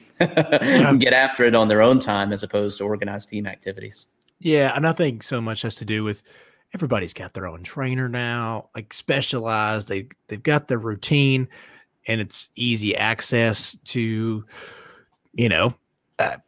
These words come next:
Speaker 2: with Zoom meetings, and everybody kinda learned to do digital, even in, in virtual, even from office workers, even N F L players. Everybody just kinda figured it out, how to do it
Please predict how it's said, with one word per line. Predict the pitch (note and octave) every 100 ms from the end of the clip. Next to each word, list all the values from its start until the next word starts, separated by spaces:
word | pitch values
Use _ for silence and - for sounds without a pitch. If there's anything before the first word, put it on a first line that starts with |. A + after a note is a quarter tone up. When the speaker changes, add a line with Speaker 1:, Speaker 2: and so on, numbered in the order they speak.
| _
Speaker 2:
with | C#3+ A#2+ C3+
Zoom | A2+ C#3+ D3
meetings, | D3 D3 C#3+ A2+
and | A2+
everybody | B2+ C3+ C3
kinda | C#3+ C#3
learned | A#2+ B2 C3
to | A#2+
do | A2 B2 A#2 -
digital, | G#2 C#3+ C3 C3+
even | C3+ D3 C#3+ C3+
in, | B2 B2 -
in | C3
virtual, | C#3 C#3+ D3 C#3 B2+ _ _ _
even | - D#3+ E3 D#3+ C#3 - _ _
from | - B2+ B2
office | F3 F3 E3 F3
workers, | E3+ E3+ D#3 C#3 -
even | - E3
N | E3+ E3+
F | D#3
L | D#3
players. | C3+ G2+ F#2 - - _ _
Everybody | B2 C#3 D3+ D3
just | C3+
kinda | - C#3
figured | B2+ C3+ A#2+
it |
out, | B2+ B2+ - -
how | A#2+
to | A2+
do | A2 A#2+
it | A#2+